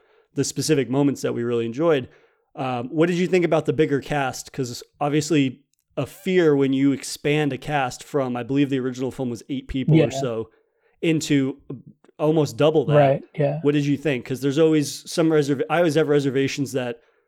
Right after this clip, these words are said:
Speaker 1: well, in the quantity, there's gonna be a decrease in quality in terms of, like, character development and whatnot.
Speaker 2: Yeah.
Speaker 1: What did you think of the bigger cast?
Speaker 2: I, I enjoyed it. I thought it was a good,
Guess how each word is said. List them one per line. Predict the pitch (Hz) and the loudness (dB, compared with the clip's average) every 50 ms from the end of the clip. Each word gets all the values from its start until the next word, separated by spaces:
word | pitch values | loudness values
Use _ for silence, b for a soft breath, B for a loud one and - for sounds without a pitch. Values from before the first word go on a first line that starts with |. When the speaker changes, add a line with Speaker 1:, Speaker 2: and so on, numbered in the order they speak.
| _ _ _ _ _ - | _ _ _ _ _ -4
Speaker 1:
well, | 127 123 120 - _ | -2 -2 -2 -2 _
in | 175 170 175 | 0 2 2
the | 160 147 | 2 0
quantity, | 143 - - 147 147 147 151 147 147 143 135 - 135 127 120 113 | -2 -2 -2 -2 0 0 0 0 -2 -4 -6 -4 -4 -4 -4 -4
there's | 117 123 123 113 110 | -6 -6 -6 -8 -6
gonna | - 135 127 127 | -6 -6 -6 -4
be | 113 127 123 123 | -4 -4 -4 -4
a | 113 | -4
decrease | 98 131 131 123 - - 131 117 - | -4 -6 -8 -6 -6 -8 -8 -6 -6
in | 123 110 | -10 -10
quality | - - 131 131 131 127 120 110 113 110 | -10 -6 -4 -2 0 0 0 -2 -2 -6
in | 110 110 | -8 -8
terms | - 131 117 110 104 | -10 -10 -10 -10 -10
of, | 95 113 | -8 -8
like, | 117 110 - | -8 -8 -8
character | - - 147 135 120 - 123 | -4 -4 -2 -2 -2 -4 -6
development | 117 117 110 117 113 113 113 113 110 107 | -6 -4 -4 -4 -4 -4 -4 -6 -8 -8
and | 107 107 | -8 -8
whatnot. | 110 - - - 170 165 | -8 -6 -4 -2 -2 0
Speaker 2:
Yeah. | 156 147 | 0 0
Speaker 1:
What | 143 143 | -2 -2
did | 135 123 | -2 -4
you | 135 127 | -6 -6
think | 156 143 127 | -6 -4 -4
of | 131 | -4
the | 120 | -6
bigger | 104 120 120 104 110 | -6 -8 -10 -10 -12
cast? | - - 127 120 117 117 - 160 | -14 -12 -10 -10 -10 -4 2 4
Speaker 2:
I, | 208 294 - - - | 6 6 4 2 4
I | 185 277 359 | 4 4 6
enjoyed | 349 233 180 139 180 175 170 151 | 6 6 6 6 6 6 8 8
it. | 160 | 6
I | 180 202 | 6 6
thought | - 302 269 | 8 8 8
it | 247 | 8
was | 214 190 156 | 8 6 6
a | 156 147 | 4 6
good, | 143 170 165 160 | 6 6 6 4